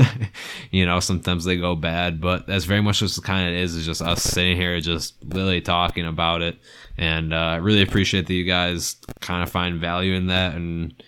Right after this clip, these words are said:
you know, are along for the ride. Uh, the next, next review is from Let's Go Bears nineteen eighty-five, back in the golden year. Uh, <laughs> great, great Bears team. This is also a year ago. Great pod, and said the revamp has served well.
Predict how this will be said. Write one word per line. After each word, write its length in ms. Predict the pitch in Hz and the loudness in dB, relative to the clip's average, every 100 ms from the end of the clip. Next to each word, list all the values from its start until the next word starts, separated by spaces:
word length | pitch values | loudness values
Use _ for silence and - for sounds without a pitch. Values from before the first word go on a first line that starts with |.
| _ _ | _ _
you 100 | - | -4
know, 60 | 87 | -2
are 120 | 85 | -2
along 380 | 82 85 85 87 | -2 -2 0 -2
for 180 | - 90 | -4 -4
the 100 | 82 | -4
ride. 500 | 80 87 90 90 92 | -2 2 4 4 2
Uh, 260 | 87 82 82 | -2 -4 -6
the 140 | 87 95 | -2 2
next, 400 | 110 110 - - - | 2 2 -4 -10 -6
next 300 | 90 98 - | -2 0 0
review 460 | 87 80 90 92 | -2 2 2 4
is 320 | 87 82 - - | 2 -2 -4 -6
from 240 | 90 82 | -4 -2
Let's 240 | 87 98 | 0 -2
Go 180 | - 95 | -2 -2
Bears 340 | 82 87 90 87 | 0 0 -2 -2
nineteen 360 | 87 85 87 | -2 -2 -2
eighty-five, 760 | 85 82 - 85 87 90 85 - | -2 -4 -2 0 0 -2 -4 -4
back 220 | 85 85 | -4 -2
in 80 | 80 | -4
the 60 | |
golden 500 | 78 87 87 92 92 | -4 -2 0 0 0
year. 280 | 92 95 104 - - - - - | 2 2 0 -6 -20 -20 -16 -10
Uh, 640 | 85 85 214 131 - 131 156 135 - | -8 -2 4 4 6 2 2 -2 -2
<laughs> 280 | 139 156 135 | -4 -6 -8
great, 340 | - 101 101 101 | 0 2 2 2
great 300 | 101 107 92 | 4 4 4
Bears 380 | 98 104 104 - | 4 6 2 2
team. 500 | 104 101 101 98 95 - - | 4 4 4 2 0 -10 -8
This 140 | 92 | -4
is 60 | 98 | 0
also 260 | 98 95 | 0 0
a 40 | 92 | -2
year 360 | 87 92 95 | 0 0 0
ago. 420 | 92 92 92 95 92 - - 92 | 0 0 2 0 -2 -12 -16 -10
Great 280 | 92 101 98 | 2 2 4
pod, 400 | - 101 107 104 | 2 4 4 4
and 160 | 92 85 | 2 0
said 240 | 98 87 | 0 -2
the 80 | 82 | -2
revamp 440 | 87 92 92 90 - | 0 2 2 0 -2
has 140 | 80 | -6
served 300 | - 92 80 | -2 -2 -4
well. 380 | 82 90 92 | -4 -2 -2